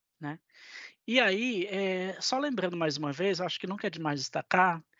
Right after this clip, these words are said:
que não são todos os evangélicos ou lideranças religiosas que demonizam,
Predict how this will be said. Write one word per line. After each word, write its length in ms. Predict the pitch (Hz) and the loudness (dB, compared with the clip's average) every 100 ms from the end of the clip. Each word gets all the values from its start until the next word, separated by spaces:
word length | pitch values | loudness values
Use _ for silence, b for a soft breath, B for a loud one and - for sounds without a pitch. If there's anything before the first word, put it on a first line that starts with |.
| b b b - | b b b -12
que 280 | 208 208 196 | -6 -6 2
não 280 | 175 208 | 4 4
são 240 | 240 285 247 | 4 0 0
todos 320 | - 196 175 | 2 0 0
os 80 | 160 | 2
evangélicos 720 | 160 151 135 165 170 165 160 151 | 2 2 4 4 4 0 -2 -2
ou 60 | |
lideranças 580 | 156 147 151 147 - 135 | 0 0 2 2 0 -4
religiosas 760 | 135 143 127 156 165 165 151 - | -2 -2 0 2 4 2 0 -4
que 100 | 160 | 0
demonizam, 1160 | 156 180 220 170 156 170 - 139 - 147 139 | 2 4 2 4 4 4 -2 -8 -8 -6 -8